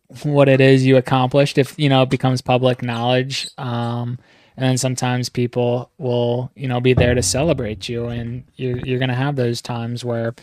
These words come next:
um, it, it's hit or miss, and it's all about, you know, how you feel about yourself and those goals that you set out to do, um, and, and achieve at the end of the day. Um,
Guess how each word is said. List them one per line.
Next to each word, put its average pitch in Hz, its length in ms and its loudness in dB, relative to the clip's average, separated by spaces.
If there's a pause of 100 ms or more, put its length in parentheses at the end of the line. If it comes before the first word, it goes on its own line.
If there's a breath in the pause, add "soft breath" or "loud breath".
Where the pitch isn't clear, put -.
(360 soft breath)
um, 117 400 -8
it, 117 80 -8
it's 117 340 -6
hit 127 240 -2
or 120 100 -2
miss, 120 380 -2
and 113 300 -10
it's 120 180 -8
all 123 160 0
about, 117 420 -6
you 123 100 -8
know, 117 420 -10
how - 260 -8
you 120 240 -2
feel 123 260 -2
about 117 320 -4
yourself 120 560 -6
and 110 160 -8
those 113 240 -8
goals 113 300 -6
that 107 120 -10
you 113 100 -12
set 120 240 -6
out 113 240 -6
to 120 100 -10
do, 117 360 -6 (420 soft breath)
um, 117 560 -8
and, 117 200 -12
and 120 160 -8
achieve 117 380 -6
at 113 140 -8
the 117 120 -10
end 117 180 -8
of 113 60 -8
the 113 120 -8
day. 113 420 -8 (640 soft breath)
Um, 117 580 -4